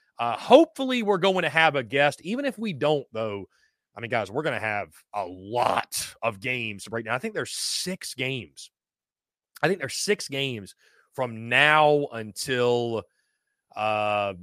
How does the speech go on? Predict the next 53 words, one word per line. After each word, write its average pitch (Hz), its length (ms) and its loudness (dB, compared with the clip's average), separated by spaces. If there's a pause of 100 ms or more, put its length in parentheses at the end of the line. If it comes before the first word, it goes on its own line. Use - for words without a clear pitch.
(460)
New 139 100 -4
Year's 120 260 -4
Eve. 85 300 -16
So 101 240 -8
over 123 120 -4
the 127 80 -4
next 139 180 0
couple 120 240 -2
days, 107 240 -4
guys, 101 220 -8
we're 143 100 -6
gonna 147 100 -2
be 117 120 -8
jam-packed, 123 680 2
watching 127 380 -2
ball 123 300 2
all 117 160 -2
day 113 200 -2
long. 110 260 -4
Gonna 107 140 -8
be 104 100 -6
a 104 40 -8
ton 107 220 -8
of 98 80 -12
fun. 104 300 -8 (640)
Um, 101 500 2 (840)
yeah, 101 160 -2 (140)
gonna 120 140 -4
be 117 80 0
a 110 40 -2
good 95 180 -6
time. 90 240 -12
So 98 240 -8
either 185 240 10
way, 170 180 10
guys, 127 400 8
appreciate 147 600 0
you 147 140 2
all. 226 340 6 (1400)
Looking 160 260 4
forward 196 300 8
to 196 60 8
New 196 80 6
Year's 202 320 4
Eve. 220 200 2
Looking 190 180 0
forward 208 160 4
to 196 60 2
going 208 200 8
into 190 100 0
two 226 180 2
thousand 202 520 2
twenty-four 226 880 4